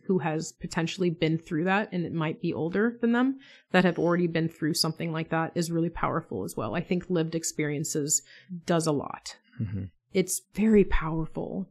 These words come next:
Speaker 1: to be able to feel so validated in the things that you think no one else understands,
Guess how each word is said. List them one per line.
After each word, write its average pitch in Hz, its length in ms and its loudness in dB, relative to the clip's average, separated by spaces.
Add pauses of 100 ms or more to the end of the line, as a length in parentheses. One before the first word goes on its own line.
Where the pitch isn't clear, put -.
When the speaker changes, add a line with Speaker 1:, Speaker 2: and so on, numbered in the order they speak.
Speaker 1:
to 196 100 4
be 175 200 4
able 165 260 2 (200)
to 165 460 4 (340)
feel 196 220 4
so 185 260 4
validated 156 760 0
in 160 100 0
the 160 80 2
things 160 380 -2
that - 160 -2
you 180 160 6
think 165 260 -2
no 156 120 0
one 151 140 0
else 147 200 -2
understands, - 720 -10